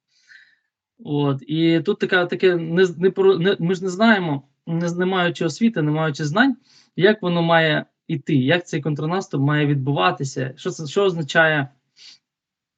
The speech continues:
успішний контрнаступ. М, на-, ми, м,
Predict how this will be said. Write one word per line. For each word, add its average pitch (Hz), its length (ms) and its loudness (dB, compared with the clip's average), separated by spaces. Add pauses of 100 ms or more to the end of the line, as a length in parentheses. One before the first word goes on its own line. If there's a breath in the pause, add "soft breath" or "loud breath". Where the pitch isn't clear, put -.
(280)
успішний 165 480 -4
контрнаступ. 160 680 -2
М, 156 180 -2
на-, 160 140 -6
ми, 170 420 -4 (100)
м, 156 600 -8